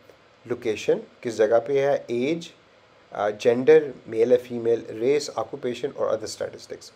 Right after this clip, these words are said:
इसी तरीके से डेमोग्राफिक जो है वो it is important because it involves people, और पीपल क्या करते हैं, they make up markets। क्यों भाई, डेमोग्राफी इतनी इंपॉर्टेंट क्यों? उसकी वजह ये है कि जब ये लोगों को इन्वॉल्व कर रही है, लोगों के बारे में स्टडी की जा रही है कि जिस मार्केट में of course आप जा रहे हैं,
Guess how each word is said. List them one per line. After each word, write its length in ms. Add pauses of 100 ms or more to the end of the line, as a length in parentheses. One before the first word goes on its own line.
(460)
इसी 220
तरीके 320
से 120
डेमोग्राफिक 600
जो 160
है 100
वो 160
it 80
is 80
important 500
because 260
it 140
involves 520
people, 480
और 140
पीपल 280
क्या 140
करते 320
हैं, 140 (500)
they 140
make 220
up 100
markets। 380 (320)
क्यों 140
भाई, 220 (280)
डेमोग्राफी 720
इतनी 220
इंपॉर्टेंट 520
क्यों? 120
उसकी 180
वजह 180
ये 120
है 60
कि 100
जब 240
ये 80
लोगों 340
को 100
इन्वॉल्व 420
कर 140
रही 100
है, 80
लोगों 260
के 60
बारे 200
में 80
स्टडी 280
की 160
जा 140
रही 220
है 60
कि 100
जिस 220
मार्केट 280
में 100
of 60
course 280
आप 120
जा 220
रहे 140
हैं, 220